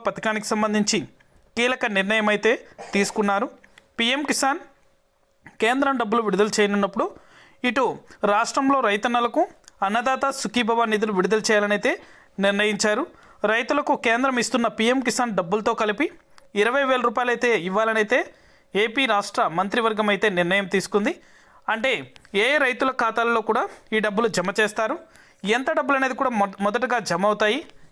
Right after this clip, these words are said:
ఎటువంటి రైతులకు ఈ డబ్బులు అనేది కూడా జమ చేయబోతున్నారు, పూర్తి వివరాలు కూడా ఈ వీడియోలోకి వెళ్ళి మనం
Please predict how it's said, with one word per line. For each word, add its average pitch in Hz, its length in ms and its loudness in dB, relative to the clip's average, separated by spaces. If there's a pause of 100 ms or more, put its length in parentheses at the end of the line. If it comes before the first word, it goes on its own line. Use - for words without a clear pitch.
(160)
ఎటువంటి 311 400 0
రైతులకు 254 360 0
ఈ 214 60 0
డబ్బులు 214 200 0
అనేది 233 200 0
కూడా 226 180 0
జమ 185 100 0 (100)
చేయబోతున్నారు, 208 580 0 (420)
పూర్తి 285 360 2
వివరాలు 254 380 0
కూడా 285 140 2 (420)
ఈ 247 100 2
వీడియోలోకి 240 360 0
వెళ్ళి 247 220 0
మనం 285 100 -2